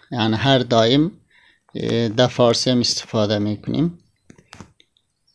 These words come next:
جدا یخشه، رحمت، بسیار خوب، تشکر.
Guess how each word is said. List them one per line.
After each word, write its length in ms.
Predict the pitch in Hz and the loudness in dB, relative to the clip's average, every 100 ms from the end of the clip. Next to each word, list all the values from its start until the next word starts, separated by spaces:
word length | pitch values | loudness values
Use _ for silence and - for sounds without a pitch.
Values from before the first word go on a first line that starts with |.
| _ _ _ _ _ _ _ _ _ _ _ - | _ _ _ _ _ _ _ _ _ _ _ 0
جدا 280 | 139 165 165 | 4 8 10
یخشه، 640 | 147 127 - - 139 147 | 8 6 4 2 4 4
رحمت، 600 | 143 139 - 127 127 143 - _ _ - 160 | 6 4 2 0 0 -2 -6 _ _ -20 -2
بسیار 540 | 135 - - 147 151 147 | 0 2 4 6 8 6
خوب، 520 | 117 113 135 139 - - | -2 -2 0 0 -2 -2
تشکر. 880 | 127 - 135 120 - - 117 151 | 2 4 4 4 0 2 4 2